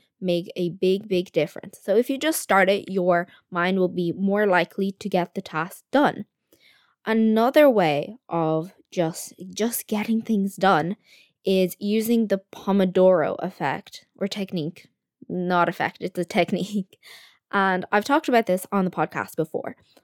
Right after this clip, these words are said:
But what it is, is you, uh, set a timer for twenty minutes and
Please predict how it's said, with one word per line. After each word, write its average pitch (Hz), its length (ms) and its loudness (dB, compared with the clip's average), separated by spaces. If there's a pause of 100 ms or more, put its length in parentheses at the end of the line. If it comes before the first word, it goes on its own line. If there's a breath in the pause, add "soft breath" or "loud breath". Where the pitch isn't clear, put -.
(120)
But 190 100 2
what 226 160 6
it 247 140 4
is, 165 320 2
is 160 420 2 (360)
you, 180 420 0
uh, 165 160 -2 (160)
set 202 240 4
a 262 80 0
timer 185 340 0
for 185 180 0
twenty 185 320 0
minutes 180 400 -2 (160)
and 165 440 -4